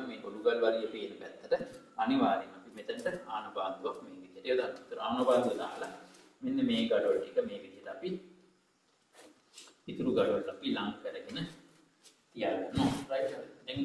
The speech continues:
මෙන්න මේ විදිහට තමයි අපි ඉංග්‍රීසි බැම්මක ගඩොල් හරව ගන්න. මුල් හරවනකොට ඔලුගල් වරියකදී අනිවාර්යයෙන්ම අපි මෙන්න මේ වගේ මේ පැත්තට මේ ගඩොල් හැරවීම කරනවා. ඉතින් මේ තමයි අපේ පළවෙනි වරිය අපිට බලා ගන්න පුළුවන් වෙන්නේ. ඒතර පැහැදිලි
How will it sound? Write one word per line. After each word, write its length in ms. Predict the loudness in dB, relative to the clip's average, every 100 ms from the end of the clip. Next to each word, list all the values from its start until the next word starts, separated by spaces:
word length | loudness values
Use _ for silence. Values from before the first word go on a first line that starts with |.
| -4
මෙන්න 280 | -6 -6 -4
මේ 240 | -6 -6 -6
විදිහට 400 | -6 0 4 4
තමයි 280 | 2 -2 -6
අපි 180 | -6 0
ඉංග්‍රීසි 400 | 2 4 2 0
බැම්මක 280 | -4 -8 -6
ගඩොල් 380 | 0 2 2 8
හරව 260 | 10 10
ගන්න. 220 | 8 2 -6 -14
මුල් 220 | -16 -14 -8
හරවනකොට 420 | -8 -8 -4 -4 -4 -10 -20 -4
ඔලුගල් 360 | 0 6 6 6
වරියකදී 540 | 4 2 -4 -8 -6
අනිවාර්යයෙන්ම 580 | -6 -6 -4 -4 -6 -16
අපි 220 | -16 -14 -16 -18 _ _ _
මෙන්න 160 | -2 0
මේ 220 | 0 -2
වගේ 240 | -2 -2 -2
මේ 140 | -4
පැත්තට 280 | -6 -8 8 10 10
මේ 240 | 8 2 -2
ගඩොල් 260 | -16 -16 -16
හැරවීම 500 | -20 -20 -20 -20 -12 -8 -8 -8 -14 -16
කරනවා. 500 | -2 -2 -2 2 4
ඉතින් 240 | 4 0 2
මේ 160 | 4
තමයි 320 | 8 8 6 4
අපේ 200 | 2 2
පළවෙනි 460 | 4 6 6 4
වරිය 240 | 2 -2 -6
අපිට 200 | -2 0
බලා 240 | 2 0
ගන්න 180 | -2 -6
පුළුවන් 280 | -14 -14 -10
වෙන්නේ. 220 | -10 -12 -16 -20 _ _
ඒතර 80 | 2
පැහැදිලි 420 | 6 6 8 6